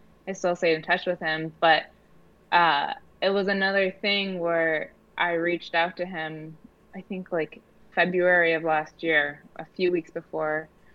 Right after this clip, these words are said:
everything started shutting down. And it was like, <laughs> I was like, "This is my bud, this is my big brother." But I was, like,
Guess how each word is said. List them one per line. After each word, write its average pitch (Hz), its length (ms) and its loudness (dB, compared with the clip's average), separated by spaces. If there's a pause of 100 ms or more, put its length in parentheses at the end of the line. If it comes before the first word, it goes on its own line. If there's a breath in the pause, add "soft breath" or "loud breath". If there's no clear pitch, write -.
(140 soft breath)
everything 175 400 -2
started 151 300 -2
shutting 156 340 -2
down. 151 340 0
And 156 220 -6
it 151 100 0
was 175 260 2
like, 180 400 -2
<laughs> - 40 -10
I 277 80 2
was 294 80 -2
like, 302 120 0
"This 320 160 0
is 311 120 2
my 214 160 2
bud, 190 340 4
this 180 140 -2
is 170 100 -6
my 160 140 -6
big 180 220 0
brother." 170 360 2 (260 loud breath)
But 202 120 4
I 196 100 6
was, 190 160 2
like, 160 240 -2